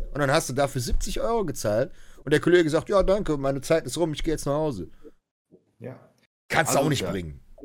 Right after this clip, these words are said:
Speaker 2: Nein, das, das fand, das fand ich alles nicht gut. Das
Speaker 1: Ja.
Speaker 2: war nicht, nicht gut organisiert. Ähm, Punkt aus. Da, und da kann man auch nichts, ich finde, da kann man auch nichts schönreden.
Speaker 1: Ja, ja. Ich bin,
Speaker 2: So.
Speaker 1: ich muss, ich muss an der Stelle, muss ich sagen, äh,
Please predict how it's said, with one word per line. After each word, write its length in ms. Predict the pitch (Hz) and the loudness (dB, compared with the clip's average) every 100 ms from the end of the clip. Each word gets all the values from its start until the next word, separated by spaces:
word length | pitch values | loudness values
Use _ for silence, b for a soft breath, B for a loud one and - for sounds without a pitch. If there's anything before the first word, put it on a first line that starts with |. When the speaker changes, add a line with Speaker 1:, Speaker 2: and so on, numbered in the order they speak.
| - - 143 | -20 -20 -14
Speaker 2:
Nein, 400 | 139 151 175 131 | -6 -4 -2 -4
das, 160 | - | -6
das 160 | 147 - | -10 -8
fand, 240 | 156 151 | -8 -8
das 120 | 147 - | -10 -6
fand 180 | 170 | -4
ich 160 | 160 - | -4 -6
alles 320 | 147 151 151 | -6 -6 -8
nicht 240 | 120 - - | -12 -12 -12
gut. 200 | 87 - b b b _ | -14 -14 b b b _
Das 160 | - - | -10 -4
Speaker 1:
Ja. 60 | |
Speaker 2:
war 80 | 127 | -4
nicht, 340 | 127 135 135 - | -2 -4 -6 -10
nicht 520 | 117 117 127 120 - _ | -12 -10 -8 -10 -14 _
gut 280 | 110 107 - | -4 -4 -4
organisiert. 840 | 92 90 87 85 120 120 117 117 - - - - - _ _ _ _ 92 | -6 -4 -4 -4 -2 0 0 -2 -10 -10 -14 -18 -20 _ _ _ _ -8
Ähm, 320 | 90 85 85 - _ _ | -4 -2 -4 -8 _ _
Punkt 320 | - 92 82 | -8 -6 -4
aus. 200 | 82 78 | -6 -6
Da, 120 | 98 - | -8 -6
und 100 | 95 | -4
da 100 | 98 | -4
kann 240 | - 110 | -6 -2
man 100 | 117 | 0
auch 300 | 98 104 - | 0 -4 -2
nichts, 300 | 113 110 - B B - | -2 -2 -6 B B -12
ich 100 | 107 | -2
finde, 160 | 127 | 0
da 80 | 117 | 0
kann 180 | - 120 | 0 0
man 160 | 120 | 0
auch 140 | 113 101 | 0 -2
nichts 240 | 110 104 | -2 -2
schönreden. 800 | - 98 104 90 82 80 78 - - _ _ | -6 -2 0 0 -2 -2 -6 -14 -20 _ _
Speaker 1:
Ja, 220 | 87 87 - - - | -6 -6 -10 -20 -18
ja. 100 | 85 - - b b - | -16 -18 -20 b b -14
Ich 120 | 101 | 0
bin, 140 | 156 | 2
Speaker 2:
So. 60 | 156 | 2
Speaker 1:
ich 100 | - | 0
muss, 200 | 156 - | 0 -2
ich 100 | 104 | -4
muss 160 | 143 127 | -2 0
an 100 | 117 | 0
der 120 | 135 | 0
Stelle, 220 | 135 123 | 0 -2
muss 180 | 123 117 | -2 -4
ich 100 | 107 | -2
sagen, 400 | 107 107 104 104 | 0 0 -2 -6
äh, 340 | 87 92 92 | -4 -4 -4